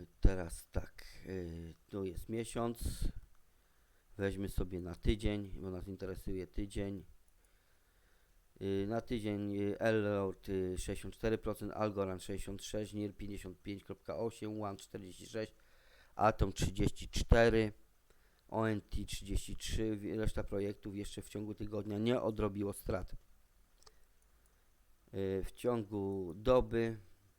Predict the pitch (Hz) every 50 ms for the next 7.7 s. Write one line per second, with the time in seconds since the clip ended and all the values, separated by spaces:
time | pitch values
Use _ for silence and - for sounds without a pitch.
0 | _ _ _ _ _ _ _ _ _ - _ _ _ _ _ _ _ _ _ _
1 | _ - - _ _ - - _ _ _ _ _ _ _ - - - - 135 131
2 | 120 117 110 107 107 107 101 117 117 113 104 110 104 104 98 101 101 101 101 101
3 | 95 95 98 - - 107 113 110 107 104 101 98 95 90 - - 104 98 98 98
4 | - - - - - - 107 107 101 - - 98 - - - - - 90 82 82
5 | 82 82 82 90 90 101 95 95 - - 110 110 - - 139 127 113 - 120 117
6 | 110 - - 110 107 101 101 90 - 101 95 92 - - 101 95 92 90 - -
7 | - - - 92 - - 147 135 120 113 123 113 107